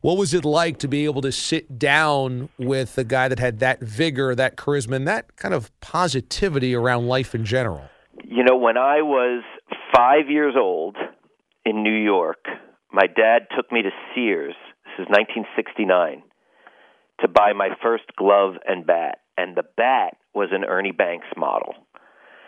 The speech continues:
Speaker 2: And I, I can remember hitting two home runs with that bat in a Little League game and then breaking it but saving it. And I, I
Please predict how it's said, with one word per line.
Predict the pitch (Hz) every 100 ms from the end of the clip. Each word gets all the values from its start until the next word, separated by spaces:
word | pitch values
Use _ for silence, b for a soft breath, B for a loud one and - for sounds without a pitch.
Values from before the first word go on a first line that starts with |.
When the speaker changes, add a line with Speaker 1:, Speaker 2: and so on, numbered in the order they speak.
| b b b -
Speaker 2:
And | 101 98 101 95 92 90 - - - _ _ _
I, | 87 90 92 90 -
I | 92 90
can | -
remember | 90 95 101 107 107 107 104 101 b b b
hitting | - 110 101 -
two | 147 127
home | 123 117 110
runs | 107 104 98 98 - - B B B B -
with | 101 -
that | 101 95 -
bat | 101 95 -
in | 95
a |
Little | 95 95 104
League | 98 90 -
game | 87 76 78 73 - _ _ b b
and | - 90
then | 92 92 87
breaking | 95 104 113 95 87
it | 80
but | 90 - -
saving | 98 92 95
it. | 85 76
And | 87
I, | -
I | 85